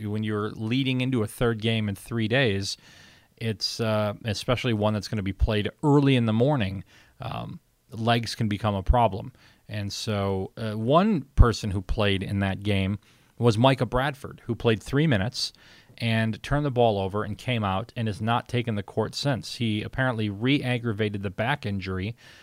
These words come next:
that Micah experienced as a result of, according to his father on Twitter, a car accident that happened, although we've got no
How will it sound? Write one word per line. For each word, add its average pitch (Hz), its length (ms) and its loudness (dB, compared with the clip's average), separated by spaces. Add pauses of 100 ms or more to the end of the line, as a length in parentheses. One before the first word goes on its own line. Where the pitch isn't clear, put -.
(140)
that 104 500 0 (400)
Micah 113 560 -2
experienced 110 720 -2
as 101 160 -4
a 104 80 0
result 98 440 0
of, 101 100 -6
according 123 380 0
to 113 100 -4
his 101 140 -6
father 120 380 0
on 101 120 -2
Twitter, 113 400 0
a 101 100 -6
car 170 380 0
accident 95 520 -4
that 92 140 -4
happened, 95 460 -4
although 101 240 0
we've 95 180 -2
got 95 200 -4
no 107 240 0